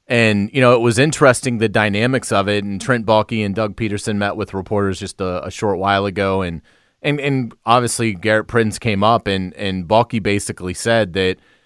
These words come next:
you know, "Look, I think Garrett felt like he was gonna have a better chance on, you know, looking at Kansas City's room than he was here." I, you know, I, I can't speak in great detail of who they have beyond Travis Kelce,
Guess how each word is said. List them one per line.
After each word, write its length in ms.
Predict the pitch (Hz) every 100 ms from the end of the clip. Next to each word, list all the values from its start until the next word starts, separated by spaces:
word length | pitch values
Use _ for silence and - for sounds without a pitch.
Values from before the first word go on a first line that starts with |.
| _ _ -
you 80 | 131
know, 120 | 131
"Look, 220 | 139 151
I 140 | 127
think 440 | 110 143 117 - _ _ _ _ _
Garrett 340 | 110 123 131 123
felt 280 | - 127 120
like 180 | 117
he 100 | 113
was 140 | 117 107
gonna 160 | 120
have 160 | 113 113
a 80 | 107
better 320 | 82 104 113
chance 720 | 104 113 113 110 107 - - -
on, 560 | 104 104 104 101 101 -
you 100 | -
know, 100 | 104
looking 340 | 101 117 120 110
at 100 | 98
Kansas 380 | 123 117 98 -
City's 340 | 123 123 82
room 380 | 92 95 98 98 _ _ _ -
than 100 | 110
he 80 | 113
was 320 | 117 117 -
here." 440 | 127 131 80 80 _
I, 380 | - 101 98 92 82 _ -
you 120 | 120
know, 100 | 95
I, 160 | 98 110
I 100 | 101
can't 260 | 110 117 95
speak 360 | - - 120 113
in 260 | 101 87
great 460 | 85 101 110 110 82
detail 560 | 104 110 - 104 98
of 100 | 92
who 100 | -
they 120 | 104 92
have 260 | 95 90
beyond 360 | 95 92 101 95
Travis 360 | 98 90 82
Kelce, 500 | - 127 127 - 85